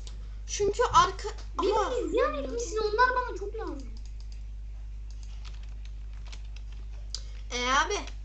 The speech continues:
Speaker 1: herkes kendi evine bakacak. Dur. Şöyle ben, e, bir ağaç yakacağım. Bu ağaç büyüdüğünde, zamanı geldiğinde bunu buradan biçeceğiz. Ee, ondan sonra bundan çıkan odunlarla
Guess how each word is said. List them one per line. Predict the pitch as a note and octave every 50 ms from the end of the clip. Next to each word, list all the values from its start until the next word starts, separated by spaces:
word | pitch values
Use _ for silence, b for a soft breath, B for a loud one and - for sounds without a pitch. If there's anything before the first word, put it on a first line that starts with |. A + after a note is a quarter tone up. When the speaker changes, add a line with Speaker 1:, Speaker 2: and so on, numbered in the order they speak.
| - -
Speaker 1:
herkes | - B3+ C4 - C4 B3+ B3+
kendi | - C4+ A#3+ A#3+ B3
evine | C4 C4 C4 A#3+ C#4 D4+
bakacak. | D#4 D4 C#4 - - - - - -
Dur. | G#4+ A4+ A4+ B B B B B B B
Şöyle | - - - F#4+ G4 G4 G4
ben, | G4+ G4+ - - - - C#4
e, | D4 D4 D4
bir | F#4+ F#4 - -
ağaç | D#4+ F4+ G#4 G#4+ -
yakacağım. | G4+ F#4 F4+ F4 E4 D#4 D#4 D#4+ E4+ E4 C#4+
Bu | E4+ E4
ağaç | E4+ F4+ F4+ F#4 - - -
büyüdüğünde, | E4 E4+ F4 E4+ E4 E4+ F4 D4+ - F4 F4+ G4 G#4+ A#4+ - - -
zamanı | C#4 C#4+ C#4 D4 D4 D4 D4+ D#4
geldiğinde | D#4 D#4 D4+ D4+ D4+ D#4+ D#4 D#4 D4+ C4+ C4+ D#4 F4 A#4+ - B B B B B B -
bunu | D4 D#4+ E4+
buradan | F#4 G#4 G#4+ G4+ G4+ F#4+ F4+
biçeceğiz. | F#4 F#4+ F#4+ A4 G#4 G4 E4 E4+ F4 B4 C5+ - - - - - - - -
Ee, | C4+ C4 C4 C4 C4 B3+ -
ondan | C#4 D#4+ F4 G4 A4+ A#4+ A#4+ -
sonra | A#4+ G#4+ A4 A#4 A#4
bundan | G4+ G4+ G4+ G#4+ G#4+
çıkan | A4 - - - D4+ D4 C#4
odunlarla | D#4 E4 E4 E4 F4+ F#4+ G#4+ A#4 A4 G4